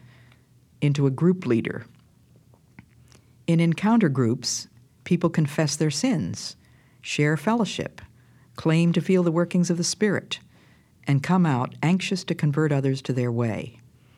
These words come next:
In addition to encounter groups are the countless self-help books, pamphlets, and advertisements that promise new life, new personality, and psychological rebirth.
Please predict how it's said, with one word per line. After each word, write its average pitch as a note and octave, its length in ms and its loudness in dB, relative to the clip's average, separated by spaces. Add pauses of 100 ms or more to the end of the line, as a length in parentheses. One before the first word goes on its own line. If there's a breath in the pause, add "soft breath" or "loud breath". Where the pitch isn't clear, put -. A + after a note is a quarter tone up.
(540 soft breath)
In B2+ 120 0
addition D3+ 400 0
to C#3+ 100 0
encounter D#3 420 0
groups E3+ 340 0
are D3+ 60 -2
the D3+ 80 -2
countless F3+ 760 -2
self-help - 880 -2
books, - 540 -6 (580 soft breath)
pamphlets, - 800 -4 (540 soft breath)
and C#3 140 2
advertisements C3 640 0
that - 160 -6
promise D3 500 -2 (140)
new D#3+ 300 2
life, D#3+ 540 -2 (500 soft breath)
new E3 240 4
personality, D3 920 -2 (560 soft breath)
and C3 140 0
psychological C#3+ 760 0
rebirth. B2 760 -2